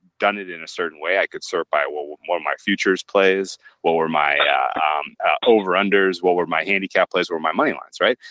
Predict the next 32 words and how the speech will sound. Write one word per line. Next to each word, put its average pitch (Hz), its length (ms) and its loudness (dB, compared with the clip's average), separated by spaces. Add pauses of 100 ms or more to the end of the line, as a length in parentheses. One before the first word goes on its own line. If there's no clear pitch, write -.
(100)
And 104 100 2
I - 20 4
looked 127 200 4
at 135 80 4
it 110 100 0
all 95 160 6
and 95 80 -2
I 92 60 -2
was 87 100 -6
like, 87 180 -2 (100)
"Okay, 82 340 -2 (120)
I 87 100 -4
am 85 180 -12
making 107 360 0
money 95 220 0
playing 87 300 -6
futures - 640 -14
and 85 160 -4
the, 87 240 -4
only 120 300 6
in 113 80 4
the 110 80 2
slams. - 560 -4 (440)
I 98 100 2
am 101 140 0
making 110 360 2
money, 101 340 2
money 104 300 0
line 98 260 0
bets 90 240 0
on 82 140 -6
dogs, 73 500 0